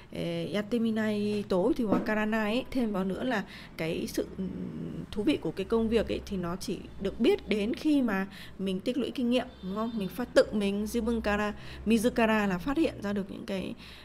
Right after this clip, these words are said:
ờ, điều thú vị đấy trong công việc bằng cái kinh nghiệm của mình.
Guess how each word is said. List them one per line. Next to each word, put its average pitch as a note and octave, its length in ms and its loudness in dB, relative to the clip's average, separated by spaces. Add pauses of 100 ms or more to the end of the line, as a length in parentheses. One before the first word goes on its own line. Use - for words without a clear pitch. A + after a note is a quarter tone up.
ờ, F3+ 300 -2
điều F#3+ 160 0
thú G3 160 0
vị C4 220 0
đấy F#3 200 -2
trong A#3+ 160 -4
công A3+ 200 -4
việc G3 160 -2 (140)
bằng F3 200 -4
cái F3 160 -6
kinh A#3 140 2
nghiệm - 160 2
của - 100 -6
mình. F3+ 200 2